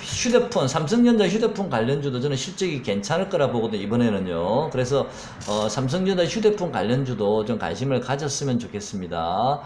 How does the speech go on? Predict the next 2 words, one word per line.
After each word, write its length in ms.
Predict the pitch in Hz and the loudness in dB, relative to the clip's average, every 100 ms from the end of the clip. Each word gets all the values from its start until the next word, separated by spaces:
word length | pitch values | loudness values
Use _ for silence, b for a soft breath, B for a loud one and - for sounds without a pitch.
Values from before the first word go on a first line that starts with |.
| B B - | B B -4
뭐, 960 | 101 95 92 90 90 87 87 92 95 B B - | 0 2 2 0 -2 -4 -6 -8 -10 B B -2
모베이스라든지요. 2000 | 107 113 120 175 175 - 156 143 131 123 107 101 101 92 87 90 95 127 175 | 0 2 2 2 0 -2 2 2 4 4 2 0 -2 -2 -4 -2 0 0 -2